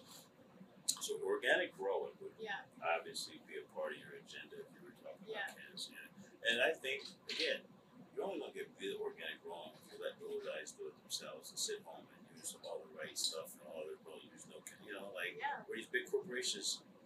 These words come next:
Speaker 1: they're gonna fed fudge a lot on certain things. Somewhere in their process, they are using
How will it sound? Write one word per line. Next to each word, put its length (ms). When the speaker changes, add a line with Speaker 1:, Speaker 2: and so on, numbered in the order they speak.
Speaker 1:
they're 100
gonna 140
fed 320
fudge 320
a 80
lot 200
on 80
certain 360
things. 260
Somewhere 320
in 60
their 160
process, 480
they 160
are 180
using 400